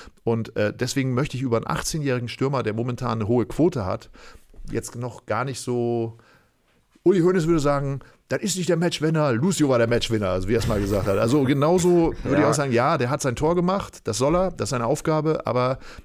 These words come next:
Speaker 1: äh, überschüttet ihn bitte jetzt nicht mit Lob und hinterher, äh, hält er sich für den Größten und es funktioniert gar nichts mehr.
Speaker 2: Ja, wobei, und ich glaube, das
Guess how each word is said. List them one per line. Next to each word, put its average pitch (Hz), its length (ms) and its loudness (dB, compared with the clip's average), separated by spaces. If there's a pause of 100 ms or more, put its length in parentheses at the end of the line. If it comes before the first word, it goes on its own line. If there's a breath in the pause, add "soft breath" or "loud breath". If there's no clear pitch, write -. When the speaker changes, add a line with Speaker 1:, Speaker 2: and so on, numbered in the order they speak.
(120)
Speaker 1:
äh, 117 220 2
überschüttet 123 760 -2
ihn 135 220 -4
bitte 139 180 -4
jetzt 120 180 -4
nicht 123 120 -4
mit 113 120 -4
Lob 127 420 -2
und 123 280 -6
hinterher, 123 880 0
äh, - 20 -6
hält 123 140 -2
er 131 60 -2
sich 120 140 -6
für 120 100 -4
den 107 80 -2
Größten 117 400 -2
und 113 80 -4
es 104 80 -8
funktioniert 110 420 -4
gar 98 160 -4
nichts 101 180 -6
mehr. 82 200 -10 (1400)
Speaker 2:
Ja, 101 600 -2 (680)
wobei, 107 560 -2 (640)
und 123 140 -2
ich 117 100 -6
glaube, 120 200 0
das 127 380 -2